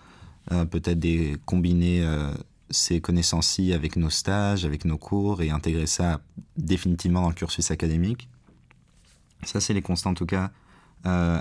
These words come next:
à notre niveau direct. Et puis, il y a aussi plein de propositions où, en fait, voilà, quand nous, on doit former, pour expliquer à quel point l'aide médicale urgente est, est compliquée d'accès, où, euh, on peut l'introduire à un C P A S qui nous dit : « Ah, c'est,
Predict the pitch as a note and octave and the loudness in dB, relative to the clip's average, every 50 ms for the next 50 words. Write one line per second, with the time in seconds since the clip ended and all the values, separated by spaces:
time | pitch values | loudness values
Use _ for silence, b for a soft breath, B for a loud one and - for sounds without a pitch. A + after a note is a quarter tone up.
0 | - - F2+ F2+ F2+ F2+ F2 - - - F2 E2+ E2 E2 E2 E2 D#2 D#2 E2+ F2 | 0 0 2 2 2 2 0 -2 -4 -2 0 0 2 2 2 2 2 0 0 0
1 | E2 E2+ E2 D#2 F#2+ B2 - - - - - B B B B B B B B - | 0 0 0 0 -2 -4 -6 -8 -14 -18 -20 B B B B B B B B -4
2 | - F2+ - - - A2+ A#2 A2+ G2 F#2 F#2 G2+ G2+ F#2+ F2+ - - - A2+ A2 | -4 -4 -2 -2 0 0 2 2 2 2 2 2 2 2 0 0 -2 0 -2 -2
3 | G#2+ - F#2+ G2 G2 F#2+ F2+ - G2 E2 - F2+ E2 E2+ E2+ - - G#2+ G#2+ A#2+ | -2 0 0 0 2 0 0 0 -2 -2 -2 0 0 0 0 0 0 0 0 0
4 | A#2 - - - - - E2 F2+ F2 F2 - G2 F2+ E2 - - - - - _ | 0 -2 -4 -8 -8 -4 -2 0 0 0 -2 -2 -4 -6 -8 -12 -20 -20 -20 _
5 | _ - - - F2+ F#2 F2 E2+ C#2+ C#2+ - _ - F2+ F2 E2 F2 F#2+ G#2 A2 | _ -20 -8 -4 0 0 2 2 0 -2 -6 _ -2 0 2 2 4 4 4 4
6 | A2 G2+ F#2 F2+ F2 - - - F2 F#2 F#2+ F#2+ F#2+ F2+ E2+ - - b b b | 4 4 4 2 0 0 -2 0 2 2 2 4 2 2 0 -2 -6 b b b
7 | b b b - - F2 E2 - - E2+ F2+ F#2 F2+ F2 - F2+ E2+ E2+ - F#2 | b b b -4 -2 -2 0 0 -2 0 0 0 0 0 0 -2 -2 0 0 2
8 | F2 F2 E2+ E2+ E2+ D#2+ - F2 E2+ E2 E2 - F2+ F2+ F2 E2+ F2 F2 E2+ E2+ | 2 4 4 4 2 2 2 2 2 2 2 0 0 0 0 0 2 0 0 -2
9 | - - D#2 E2 D#2+ D#2 D#2+ E2 - - F2+ F2 - E2+ - E2+ D#2+ D#2+ D#2 - | -4 -4 -2 -2 0 0 0 -2 0 0 -2 -2 -2 -2 -2 0 0 0 0 0
10 | - - G#2+ G#2+ G#2 B B B B B B B B B - - F#2 F#2 F2 E2+ | 0 0 0 0 0 B B B B B B B B B -2 0 2 2 2 2
11 | E2 D#2+ E2+ E2 - F2+ F2 E2+ - - F2 D#2+ E2+ F2+ E2 D#2+ D#2+ E2 D#2+ - | 2 0 0 2 2 2 2 0 0 0 0 0 0 0 2 2 2 0 0 0
12 | - E2+ E2 - E2+ E2 E2 E2+ F2 F2 F2 E2 - - - - - F2+ E2+ E2 | -2 -2 -2 -2 -2 0 0 0 0 0 0 0 -2 -4 -6 -4 -2 0 2 2
13 | E2 D#2+ F2+ F#2 F2+ - - F2 F2 E2+ E2 - - F2 | 2 2 2 2 2 2 2 2 2 2 2 0 0 -2